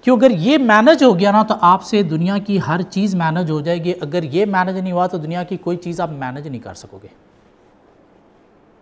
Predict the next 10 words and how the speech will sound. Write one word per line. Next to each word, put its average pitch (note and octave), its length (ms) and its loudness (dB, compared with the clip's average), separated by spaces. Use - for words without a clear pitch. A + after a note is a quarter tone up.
मुझसे F#3 260 0
पूछो G#3+ 320 0
तो G3 120 0
बेस्ट F#3 280 -2
स्लीप F#3+ 300 -4
टाइम F3+ 260 2
जो F#3 120 -2
मेरे D#3+ 220 -4
ख्याल E3+ 260 -2
से F3 140 -6